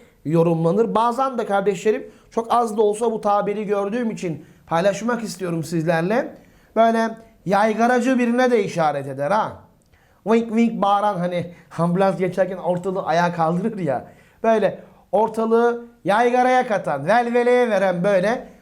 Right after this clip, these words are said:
bazı insanların varlığına da işaret eder. Onlara da ne yapmak lazım? Dikkat etmek lazım sevgili kardeşlerim.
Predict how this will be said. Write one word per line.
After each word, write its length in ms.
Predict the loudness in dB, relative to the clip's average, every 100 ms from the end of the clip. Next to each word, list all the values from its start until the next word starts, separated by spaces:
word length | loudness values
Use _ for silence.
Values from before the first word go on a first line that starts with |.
| -4
bazı 300 | 0 0 0
insanların 680 | -6 -4 -4 -2 -2 -2 -2
varlığına 600 | 0 0 0 0 0 0
da 220 | -2 -2 -10 _ -12
işaret 600 | -6 0 0 0 -2 -8
eder. 260 | 0 0 0
Onlara 400 | -2 0 0 2
da 200 | 0 -2 -8 -20 _ -2
ne 100 | 0
yapmak 440 | 0 -2 -6 -4
lazım? 560 | 0 0 0 -2 -2 -8 -20 -8 -4
Dikkat 340 | -4 -4 0
etmek 420 | 0 -2 -8 -4
lazım 380 | -2 0 -2 -6
sevgili 400 | -2 -4 -2 -4
kardeşlerim. 920 | -2 -2 -4 -8 -10 -8 -8 -10 -12